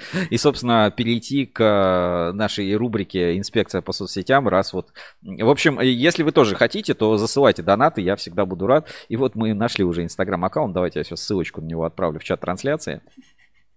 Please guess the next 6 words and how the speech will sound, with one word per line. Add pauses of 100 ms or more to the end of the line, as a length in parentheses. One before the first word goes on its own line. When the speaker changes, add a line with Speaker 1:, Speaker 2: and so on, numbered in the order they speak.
(320)
Speaker 2:
Так, (480)
инстаграмчик. (220)
Отправляю
ссылку
Аурок
Tools